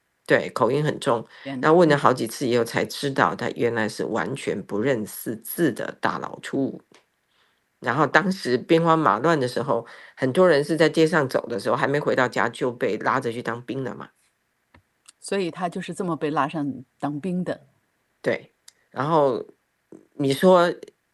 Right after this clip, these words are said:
Speaker 1: 咱们要想一想哈，那个画面感都出来了，就一个夯不啷当的一个嫩小子。 <laughs>
Speaker 2: 嗯。
Speaker 1: 突然人生当中有这样的一个变化，他真是不知道该说什么，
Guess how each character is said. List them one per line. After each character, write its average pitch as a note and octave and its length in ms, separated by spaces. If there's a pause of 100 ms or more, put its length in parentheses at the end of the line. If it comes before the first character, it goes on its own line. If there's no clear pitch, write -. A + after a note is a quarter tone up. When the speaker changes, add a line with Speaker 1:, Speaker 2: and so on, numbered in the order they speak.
(480)
Speaker 1:
咱 C3 220
们 G#3 160
要 G#3 160
想 - 320
一 B2+ 40
想 - 220
哈， - 340
那 E3 140
个 F#3 100
画 D3+ 220
面 C3 300 (180)
感 - 240
都 A2 120
出 - 220
来 - 200
了， - 160 (400)
就 F3+ 120
一 E3+ 180
个 D#3+ 220
夯 D#3+ 200
不 D#3+ 80
啷 D#3 200
当 D3 220
的 C#3+ 80
一 C3 100
个 C3+ 120
嫩 D3+ 180
小 - 280
子。 - 320 (640)
<laughs> - 760
Speaker 2:
嗯。 F3+ 280 (1080)
Speaker 1:
突 - 180
然 D3 420
人 C#3 220
生 D#3+ 160
当 D3+ 160
中 D3 100
有 C3+ 120
这 D3+ 160
样 C3+ 140
的 A#2 80
一 G#2+ 60
个 B2+ 80
变 B2+ 260
化， G2 360
他 D#3 140
真 F3+ 260
是 F#3 100
不 - 160
知 D#3+ 140
道 D#3 180
该 C3 220
说 C#3+ 280
什 - 240
么， - 240